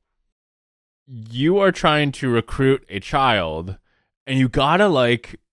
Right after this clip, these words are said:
you gotta get that sweet, like, S tier child because, um, depending on how innocent they are, they're gonna allow you to get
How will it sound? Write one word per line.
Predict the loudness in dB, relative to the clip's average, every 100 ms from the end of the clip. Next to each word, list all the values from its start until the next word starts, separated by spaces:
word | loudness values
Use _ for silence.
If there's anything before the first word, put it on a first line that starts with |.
| _
you | -14
gotta | -4 0 0
get | 0 -2 -2
that | -2 -4
sweet, | -6 -6 0 0 0
like, | 0 -2 -4 -4
S | 0 0 -4
tier | -4 -2 -2
child | -4 -2 0 0 -2 -6 -10 -14 _ _ _ _
because, | -8 -4 0 0 0 -2 -4 -10 _ _ _ _ _ _ _ _
um, | -4 0 2 2 0 -2 -4 -6 _ _ _ _
depending | -8 -2 0 0
on | 0
how | 0 0
innocent | 0 0 0 -2 -8
they | -2 0
are, | 2 4 2 0 _ _ _ _ -4
they're | -4
gonna | 0 0 0
allow | 2 2
you | 2 0 0 0 -2 -4 _ _ _ -12
to | -10
get | 0 0 0